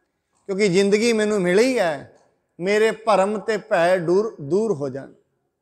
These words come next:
ਔਰ ਮਨੁੱਖ ਦੇ ਜਿਹੜੇ ਭੈ ਦੋ ਹੀ ਪ੍ਰਕਾਰ ਦੇ ਨੇ, ਇੱਕ ਰਿਜ਼ਕ ਦਾ ਡਰ, ਇੱਕ ਮੌਤ ਦਾ ਡਰ। ਕਮਾਲ ਦੀ ਗੱਲ ਤੇ ਇਹ ਹੈ,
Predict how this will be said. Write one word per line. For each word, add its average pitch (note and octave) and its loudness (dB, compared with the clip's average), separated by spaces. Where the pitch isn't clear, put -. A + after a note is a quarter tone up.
ਔਰ G#3+ 4
ਮਨੁੱਖ G3 0
ਦੇ A#3 4
ਜਿਹੜੇ A3+ 2
ਭੈ G3+ 2
ਦੋ F#3 0
ਹੀ A3 4
ਪ੍ਰਕਾਰ F#3+ -2
ਦੇ G3 -2
ਨੇ, F#3+ -4
ਇੱਕ F#3 -6
ਰਿਜ਼ਕ F3+ 0
ਦਾ A3 4
ਡਰ, G3+ 2
ਇੱਕ F#3 -6
ਮੌਤ D#3+ -6
ਦਾ D3 -6
ਡਰ। - -14
ਕਮਾਲ G3+ 4
ਦੀ B3 -2
ਗੱਲ G#3+ 2
ਤੇ G#3+ -2
ਇਹ G3+ 0
ਹੈ, C3+ -8